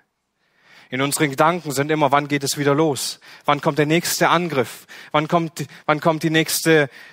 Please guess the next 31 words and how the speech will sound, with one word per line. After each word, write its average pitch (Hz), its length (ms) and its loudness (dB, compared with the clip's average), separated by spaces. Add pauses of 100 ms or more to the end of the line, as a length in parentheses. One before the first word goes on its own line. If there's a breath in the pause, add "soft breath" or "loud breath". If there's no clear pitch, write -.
(160 loud breath)
Nachricht 160 640 0
oder 135 320 4
die 135 160 -6
nächste 160 320 0
Enttäuschung 165 560 0
oder 139 220 2
sonst 175 400 0
irgendetwas? 123 800 -2 (420 soft breath)
Wir 117 160 -4
werden 165 300 2
keine 160 300 2
Ruhe 143 340 0
haben, 131 380 2 (300 loud breath)
weil 110 120 -4
unsere 110 200 -8
Gedanken 127 440 -2
immer 120 380 -4 (220 soft breath)
in 110 100 -18
diesen 110 220 -12
Stresssituationen 117 880 -6
liegen, 101 220 -8
immer 135 320 -6
in 113 80 -6
den 113 140 -4
Unruhen, 139 580 -4
in 107 120 -8
dem 107 120 -4
Stress, - 400 -2
in 117 80 -10
dem 110 220 -6
wir 107 260 0